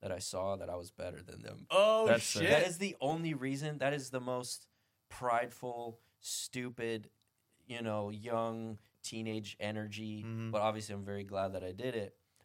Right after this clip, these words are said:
Speaker 1: I didn't care if it got fifty views. I didn't care. I was like, "I just want to, to be better," right?
Speaker 2: Yeah.
Speaker 1: Which is, which is a ridiculous thing, but, um, in hindsight, glad I did it. But yeah, and then, uh,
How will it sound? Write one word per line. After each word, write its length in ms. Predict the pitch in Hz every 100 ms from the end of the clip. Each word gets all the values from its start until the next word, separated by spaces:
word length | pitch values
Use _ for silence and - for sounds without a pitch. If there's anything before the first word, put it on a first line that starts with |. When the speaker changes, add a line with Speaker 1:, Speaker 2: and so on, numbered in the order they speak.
| -
Speaker 1:
I 120 | 120
didn't 220 | 143 120
care 180 | 104 117
if 100 | 101
it 60 | 95
got 160 | 76 -
fifty 280 | 113 107 101
views. 340 | 95 95 95 92
I 120 | 92
didn't 180 | 90 85
care. 240 | - - _
I 100 | 95
was 200 | 92 90
like, 220 | 90 87 -
"I 140 | 101
just 240 | 98 95 92
want 260 | 92 87 - _ _ _ _ _ -
to, 140 | 92 87 _ -
to 120 | 90 87 _ _ _ _ _ _ _
be 180 | - 101
better," 460 | 95 101 95 104 104 _
right? 160 | 92 92
Speaker 2:
Yeah. 140 | 113
Speaker 1:
Which 140 | 98 98
is, 180 | 92
which 180 | 110 113
is 140 | 127 117
a 60 |
ridiculous 560 | 117 113 117 107 101 98
thing, 240 | 90 90
but, 220 | 90 85 -
um, 280 | 90 85 85
in 100 | 87
hindsight, 540 | 92 87 87 85 85 - _
glad 220 | - 87 85
I 60 |
did 220 | 92 95
it. 100 | - - _ _ _
But 100 | 113
yeah, 80 | 127
and 100 | 117
then, 160 | 113
uh, 460 | 110 104 104 101 98